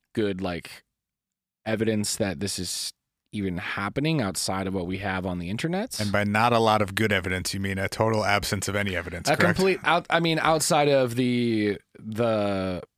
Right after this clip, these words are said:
Speaker 1: second and third hand and, like, these couple stories from people who will, are willing to attach their names and swear by the fact that these things happen to them.
Speaker 2: But,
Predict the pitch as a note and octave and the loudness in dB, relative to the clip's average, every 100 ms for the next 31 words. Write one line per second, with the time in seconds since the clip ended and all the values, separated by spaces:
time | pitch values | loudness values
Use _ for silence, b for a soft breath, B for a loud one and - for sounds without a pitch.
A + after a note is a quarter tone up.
0 | _ _ - C#3 A#2 A#2 G#2 A2+ A2 C3 | _ _ -4 -2 0 -2 -2 -2 -2 -2
1 | A2+ G#2+ A2 G2+ G2+ G2 F#2+ G#2+ G#2+ G2+ | -2 0 0 0 0 -2 -4 -4 -2 -2
2 | G2 - G#2 - G#2+ F#2+ - G#2 G2 F#2+ | -2 -4 -4 -2 -4 -4 -2 -2 0 -2
3 | - G2+ G#2 G2 G2+ G2+ F#2+ F#2+ - G#2+ | -2 -4 -4 -2 -2 0 0 -2 -2 -2
4 | G2+ G2+ G2 F#2+ G2 G#2 - G2 G#2 B2 | 0 0 0 -2 -2 -4 -4 -4 -2 -2
5 | G#2 F#2+ - G#2 G2 F#2+ F#2 F2+ G#2 G2 | -2 -4 -4 -2 -2 -2 -2 -4 -4 -6
6 | - A#2 F#2+ F2+ F#2+ G2 A2+ C3 D3+ F3 | -8 -10 -8 -6 -6 -4 -4 -2 -2 -2
7 | G3 - C3 | -2 -2 -4